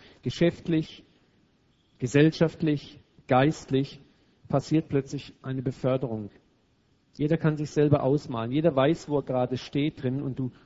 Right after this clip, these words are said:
kommst einen massiven Schritt nach vorne. Was passiert dann mit dir? Wie reagierst du da drauf? Wie pa-, verändert sich dein Herz?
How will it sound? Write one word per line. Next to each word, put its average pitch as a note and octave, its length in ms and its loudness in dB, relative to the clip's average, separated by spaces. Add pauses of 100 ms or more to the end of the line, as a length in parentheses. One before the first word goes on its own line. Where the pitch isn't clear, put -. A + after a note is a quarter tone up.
kommst D#3+ 380 0
einen B2+ 240 -2
massiven C#3+ 560 -4
Schritt - 280 -8
nach B2 140 -8
vorne. A#2+ 400 -10 (640)
Was C3 260 0
passiert C#3+ 460 -4
dann B2+ 140 -6
mit A2+ 160 -10
dir? A2+ 140 -10 (1120)
Wie E3 180 8
reagierst G3+ 600 6
du G3 40 -8
da D#3 140 0
drauf? G#2+ 320 -8 (1500)
Wie C3 140 6
pa-, F3+ 360 4
verändert F3+ 540 4
sich F#3 200 -4
dein E3 240 4
Herz? D#3+ 520 -4